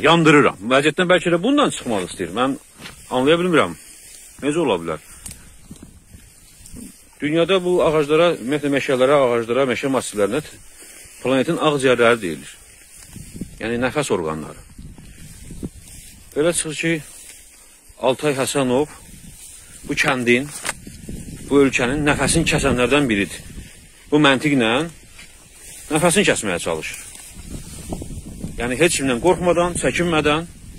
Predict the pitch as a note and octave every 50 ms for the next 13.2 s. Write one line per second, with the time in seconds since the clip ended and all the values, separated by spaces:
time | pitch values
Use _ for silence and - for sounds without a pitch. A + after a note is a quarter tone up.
0 | - - - - - - - - - - - - - - - G#3+ A#3+ C4+ C4+ A#3
1 | F#3 D3+ C3+ C3 B2+ C3 F3 F#3 F#3 F#3+ F#3+ F#3+ A3 G#3+ G#3 F#3 G3 G3+ G#3 G3+
2 | F#3+ F3 - D3 B2 A2+ G#2 G#2 G#2+ B2+ C#3+ C#3+ - _ _ _ _ _ _ _
3 | _ _ - - C#3+ E3 F3+ G3 G3 D3 B2 F#2+ - - - - B2+ C3+ - G2+
4 | D2+ - _ _ _ _ _ _ _ _ _ _ _ - C3 D3 C#3 - A#2 G2+
5 | G2 F2+ F2+ E2+ E2+ E2+ D#2+ D#2+ D#2 D#2+ D#2 _ _ _ - - - - - -
6 | - - - - - - - - - - - - - - - - A#2+ B2 B2 B2+
7 | B2+ B2 D3+ D3 C#3 B2+ A2+ A2+ G#2 G#2+ A2 G#2+ G#2+ G#2+ B2 B2+ C#3+ C3 A2 E2+
8 | E2+ E2+ E2+ E2+ E2 - - - F2+ F#2 F2+ F2+ G2 F#2+ G2 E2+ - G#2 G2 F#2
9 | G2+ F#2 F#2+ F2 F2+ F2+ F2 F2 E2+ F2 F#2 E2+ - F2 D#2 - - - - -
10 | - - - - - - - - - - - - - - - - - - - -
11 | - - - - - - - - - - - - - - - - - - - -
12 | - - - - - - - - - - C3+ A#2+ A2 C3+ D3 C#3+ C#3 C3+ B2+ -
13 | - C#3+ C3 -